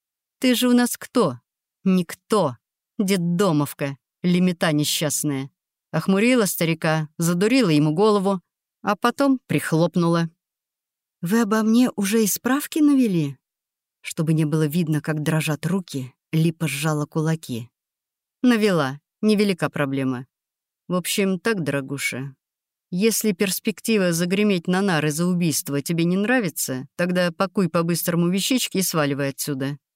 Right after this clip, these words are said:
С роскошной Марины как-то в раз слетела вся позолота, и из-под маски светской львицы проступило её настоящее лицо.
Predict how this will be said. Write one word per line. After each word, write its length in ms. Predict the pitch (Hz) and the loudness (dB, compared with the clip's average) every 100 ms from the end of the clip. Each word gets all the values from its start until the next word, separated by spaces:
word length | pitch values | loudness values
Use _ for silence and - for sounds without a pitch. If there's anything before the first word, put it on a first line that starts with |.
| _ _ _ _ _ _ - | _ _ _ _ _ _ -10
С 120 | - | -4
роскошной 560 | 214 - 254 - 226 | -2 0 -2 2 2
Марины 560 | 220 226 269 285 180 143 | 4 4 4 4 4 0
как-то 360 | - 226 - 226 | -4 -6 -2 0
в 80 | |
раз 300 | 240 285 - - | 0 0 -2 -4
слетела 600 | - 240 240 262 254 254 | 0 0 2 0 0 0
вся 220 | - 247 | -2 -4
позолота, 600 | 254 233 254 175 127 131 127 - _ _ _ - | -2 0 0 -2 -4 -8 -10 -12 _ _ _ -2
и 100 | 208 | 0
из-под 340 | 208 - 220 | 0 -2 0
маски 500 | 233 208 - 190 180 - | 2 0 -2 -4 -6 -6
светской 560 | - 214 196 - 185 | -2 -2 -2 -2 0
львицы 560 | 180 240 277 - 131 123 _ _ _ - | 2 0 -2 -4 -6 -8 _ _ _ -6
проступило 600 | 196 - 196 240 240 247 | -4 -2 -2 0 2 2
её 340 | - 165 190 | 2 2 2
настоящее 680 | 196 175 175 170 165 - 165 | 0 0 0 0 0 0 0
лицо. 460 | 165 - 143 123 | -2 -2 -4 -6